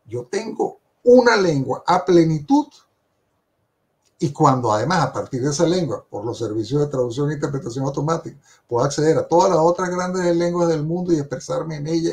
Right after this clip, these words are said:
y ser entendido a partir de mi lengua,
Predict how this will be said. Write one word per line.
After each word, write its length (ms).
y 60
ser 220
entendido 580
a 100
partir 400
de 120
mi 140
lengua, 420